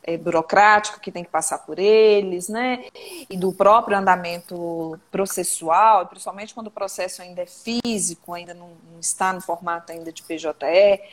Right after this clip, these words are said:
nós temos ainda também os profissionais da nossa área, que atuam na nossa área, que de repente eles não têm esse perfil conciliador.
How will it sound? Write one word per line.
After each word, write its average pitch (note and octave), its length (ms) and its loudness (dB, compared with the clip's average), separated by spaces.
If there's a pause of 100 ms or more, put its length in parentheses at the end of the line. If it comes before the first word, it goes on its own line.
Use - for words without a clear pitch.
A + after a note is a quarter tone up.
(420)
nós B3 340 4
temos C4 380 -4
ainda G#3+ 320 -4
também G3 640 -4
os G#3 100 -6
profissionais B3+ 680 -2
da A3 100 -2
nossa F#3+ 280 -6
área, E3+ 260 -4
que - 120 -10
atuam A#3+ 360 -6
na A3 200 -10
nossa F#3 300 0
área, G3+ 320 4
que A3+ 240 -14
de A#3+ 140 -12
repente B3 480 -8
eles B3 200 -6
não C4+ 240 -2
têm C4+ 240 -2
esse C#4 200 -6
perfil C#4 440 -2
conciliador. B3 680 -2